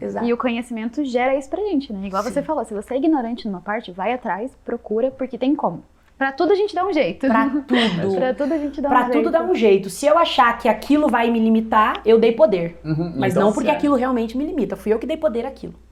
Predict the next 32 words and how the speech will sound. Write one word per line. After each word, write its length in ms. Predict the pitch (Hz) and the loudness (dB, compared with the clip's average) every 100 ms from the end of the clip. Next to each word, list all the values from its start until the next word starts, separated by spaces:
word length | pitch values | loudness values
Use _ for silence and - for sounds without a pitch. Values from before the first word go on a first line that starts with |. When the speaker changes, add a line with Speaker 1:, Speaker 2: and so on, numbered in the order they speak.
| _ | _
Speaker 1:
né? 200 | - - - - - | -12 -12 -14 -20 -12
Speaker 3:
É 40 | |
verdade. 400 | 107 117 110 110 _ _ _ | -8 -8 -8 -14 _ _ _
Agora, 220 | 127 151 | 0 0
Paula, 280 | 156 156 160 | 2 -2 -2
uma 160 | 117 127 | -2 -2
pergunta 540 | 151 123 120 113 107 110 | -2 -2 -6 -8 -12 -12
sobre 520 | - 127 131 135 123 | -4 -4 -2 -6 -4
gestão, 440 | 131 139 - 110 107 | -4 -4 -6 -6 -6
né? 220 | 107 110 - _ - | -10 -12 -20 _ -4
Gestão 260 | 127 117 185 | -4 -2 -4
tanto 160 | 185 185 | -6 -4
pras 220 | 165 139 | -4 -2
organizações 800 | 147 147 127 107 - 139 156 147 | -4 -4 -6 -8 -8 -8 -8 -10
quanto, 600 | - 139 147 156 139 131 - | -6 -6 -2 0 0 -2 -6
é, 380 | 127 123 123 123 _ - | -6 -4 -10 -14 _ -6
pra 120 | 135 | -4
pessoa 360 | 139 139 135 | -6 -8 -10
em 60 | 131 | -10
si. 380 | 131 - 113 113 - - - - _ _ _ | -12 -6 -6 -8 -20 -20 -20 -20 _ _ _
Uma 160 | 143 165 | 0 0
gestão 260 | 165 175 | 0 -4
eficiente, 720 | 165 160 - 120 123 123 - _ | -6 -6 -8 -8 -8 -10 -18 _
o 40 | _ | _
que 60 | 98 | -14
que 80 | |
você 180 | 123 127 | -12 -14
pode 220 | - 120 117 | -4 -4 -4
falar 380 | 117 113 120 117 | -10 -8 -8 -6
sobre 240 | 127 120 | -6 -6
uma 140 | 117 113 | -6 -6
autogestão? 680 | 110 110 104 - 151 165 | -6 -8 -8 -2 -2 -2